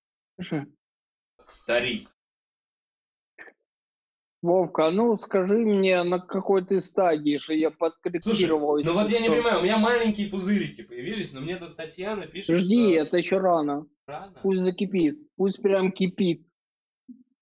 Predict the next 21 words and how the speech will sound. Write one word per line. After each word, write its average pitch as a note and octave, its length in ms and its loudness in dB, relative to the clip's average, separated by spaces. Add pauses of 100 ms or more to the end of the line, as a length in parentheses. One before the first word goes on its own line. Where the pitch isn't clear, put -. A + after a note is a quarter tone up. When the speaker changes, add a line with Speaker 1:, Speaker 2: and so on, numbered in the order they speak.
(420)
Speaker 2:
Андрей. D#3 680 -6 (880)
Speaker 1:
Да. D#3+ 300 2
Speaker 2:
Вопрос. D3+ 260 -12
Представьте, C3+ 680 -6
не, C#3+ 220 0
это B2 180 -2
другой C#3+ 420 0
Андрей D3 320 -2
пишет, A#2 340 -6
Цыпленников. A2 580 -10
Представьте, C#3 400 -2
Speaker 1:
А. - 20 -6
Speaker 2:
что B2+ 160 -8
знакомая, C#3 640 0
которая C#3 320 0
вам C3+ 180 -2
нравится, C#3+ 480 -2
поздравила D3 680 -2
с B2+ 120 -8
Д C#3 80 0
Р. A2+ 360 -2